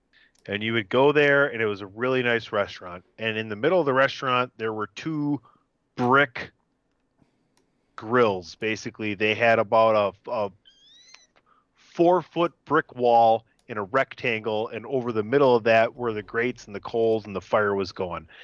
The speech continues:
And you go up to a glass case, and you get to pick your choice of premium cut steaks, and you go grill your own steak. And then you had to, whatever you wanted to order with it, right?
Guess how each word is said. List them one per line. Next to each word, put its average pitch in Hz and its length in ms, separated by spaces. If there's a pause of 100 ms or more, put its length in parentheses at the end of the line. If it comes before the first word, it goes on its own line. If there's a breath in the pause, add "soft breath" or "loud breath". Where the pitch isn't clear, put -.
(140)
And 101 140
you 104 100
go 113 240
up 123 120
to 135 120
a 123 40
glass 113 380
case, 107 360
and 104 120
you 107 100
get - 200
to 104 60
pick - 440 (320 soft breath)
your 120 260
choice 107 600 (320 soft breath)
of - 240
premium 135 480
cut 104 300
steaks, - 500 (280 soft breath)
and 104 100
you 107 120
go 104 280
grill 101 340
your 95 160
own 87 140
steak. - 480 (560 soft breath)
And 92 180
then 101 140
you 101 140
had 95 340
to, 95 120 (120)
whatever 107 380
you 107 120
wanted 104 360
to 107 40
order 104 320
with 101 300
it, 85 120
right? 104 280